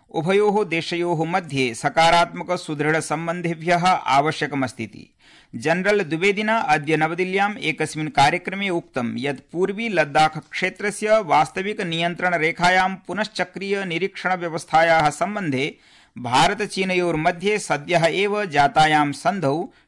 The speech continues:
टिप्पणीं कुर्वता प्रोक्तं यत् अस्य प्राथमिकोद्देश्यः अस्ति यत्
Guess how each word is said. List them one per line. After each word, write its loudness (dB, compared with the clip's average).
टिप्पणीं -2
कुर्वता 2
प्रोक्तं -2
यत् -2
अस्य 2
प्राथमिकोद्देश्यः 2
अस्ति 0
यत् -2